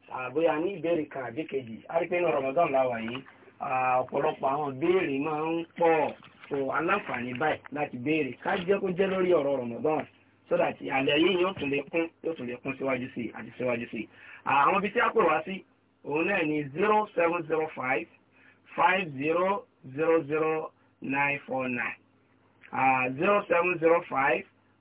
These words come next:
five zero zero zero nine four nine. Ah, tàbí zero eight zero nine,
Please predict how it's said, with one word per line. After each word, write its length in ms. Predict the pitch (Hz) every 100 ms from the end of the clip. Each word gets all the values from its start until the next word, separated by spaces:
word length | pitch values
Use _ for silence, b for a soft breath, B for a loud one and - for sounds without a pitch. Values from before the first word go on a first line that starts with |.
| _
five 380 | 156 170 175 165
zero 380 | 139 170 170 170
zero 380 | 135 156 156 156
zero 420 | 127 151 160 165 -
nine 420 | 131 139 143 139
four 260 | - 135 131
nine. 260 | 127 107 - _ _ _ _
Ah, 180 | 127 131
tàbí 480 | 143 147 147 185 214
zero 320 | 165 214 220 214
eight 220 | 202 190
zero 240 | 147 185 196
nine, 460 | 160 139 143 170